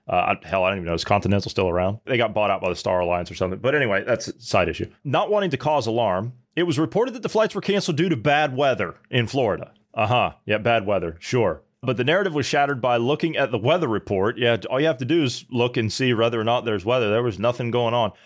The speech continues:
Oh, no, I'm sorry. It was the air traffic controllers. No, there's nothing wrong with them. They were all there. Everything was working fine. Uh, the truth leaked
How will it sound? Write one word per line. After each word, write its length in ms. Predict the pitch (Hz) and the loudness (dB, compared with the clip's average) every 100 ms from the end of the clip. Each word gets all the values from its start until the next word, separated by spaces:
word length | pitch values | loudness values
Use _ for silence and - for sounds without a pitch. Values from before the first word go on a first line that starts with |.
| _ | _
Oh, 180 | 147 160 | -2 0
no, 200 | 165 147 | 2 2
I'm 140 | 139 | 0
sorry. 200 | 131 147 | 0 0
It 40 | 139 | 0
was 100 | 123 | 0
the 100 | 131 | 2
air 160 | 147 | 2
traffic 420 | 147 139 127 135 | 0 0 0 -4
controllers. 680 | - 113 135 127 85 - - - _ | -4 -2 0 0 -2 -6 -10 -14 _
No, 480 | - 104 143 220 233 _ _ | -4 0 2 2 -2 _ _
there's 180 | 113 95 | -4 0
nothing 220 | 156 151 | -2 0
wrong 180 | 170 180 | 0 0
with 100 | 127 | 0
them. 340 | 185 185 147 - _ | 2 2 -2 -8 _
They 140 | - 117 | -2 0
were 120 | 156 | 2
all 140 | 185 165 | 0 2
there. 360 | 135 165 175 - - | 0 0 -2 -8 -2
Everything 280 | 135 175 | 0 2
was 120 | 175 120 | 0 0
working 280 | 151 180 | 0 0
fine. 340 | 147 131 139 180 _ _ | -2 0 0 -4 _ _
Uh, 260 | 123 127 123 | 0 2 2
the 120 | 123 | -2
truth 320 | - 190 220 | -2 -2 -2
leaked 340 | 185 175 165 | 0 0 0